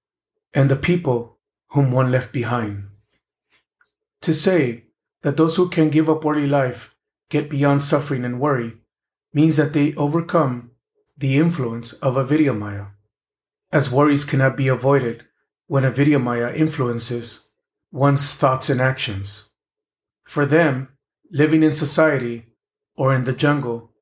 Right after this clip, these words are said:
makes no difference. Is it not to overthrow the influence of avidya maya that one retires to the jungle? And if that has already been achieved, then to lead the life of an ascetic in the jungle or a normal worldly life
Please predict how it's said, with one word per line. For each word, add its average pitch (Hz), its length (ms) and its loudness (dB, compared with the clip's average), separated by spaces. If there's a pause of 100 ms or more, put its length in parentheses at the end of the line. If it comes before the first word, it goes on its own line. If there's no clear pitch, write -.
(100)
makes 135 300 -4
no 131 140 -2
difference. 107 680 -10 (1160)
Is 147 180 2
it 151 60 4
not 175 220 2
to 165 140 2
overthrow 156 380 2
the 151 160 2
influence 143 400 -2
of 135 100 -4
avidya 143 360 0
maya 113 320 -8 (520)
that 123 200 -2
one 135 160 0
retires 135 480 0
to 127 80 -8
the 123 100 -8
jungle? 135 520 -2 (720)
And 156 120 2
if 147 140 -2
that 160 140 4
has 160 240 2
already 156 260 4
been 143 200 0
achieved, 131 520 -6 (540)
then 143 200 2
to 143 100 0
lead 160 180 0
the 151 100 2
life 147 280 2
of 151 120 -2
an 135 100 -2
ascetic 131 460 0
in 123 80 -6
the 120 100 -6
jungle 127 560 -4 (400)
or 143 200 4
a 131 80 4
normal 139 360 2
worldly 131 260 0
life 127 440 -4